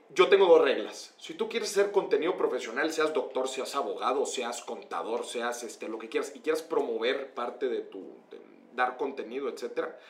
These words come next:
tiene que tener dos cosas. Uno, el contenido que hagas tiene que ser relevante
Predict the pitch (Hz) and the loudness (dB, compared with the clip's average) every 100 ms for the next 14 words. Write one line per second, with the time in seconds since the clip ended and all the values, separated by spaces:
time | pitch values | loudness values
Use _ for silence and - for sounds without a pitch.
0 | - - 160 - 143 156 147 - - 104 | -20 -4 -4 -2 -2 0 2 2 2 -8
1 | - - _ _ _ 175 226 247 - - | -10 -16 _ _ _ 0 0 -2 -8 -20
2 | - - 147 156 151 156 214 - 170 180 | -6 -2 2 2 2 2 2 2 0 0
3 | - 175 170 156 156 143 127 120 143 - | -2 -6 0 2 4 6 6 4 0 -6
4 | 214 | -8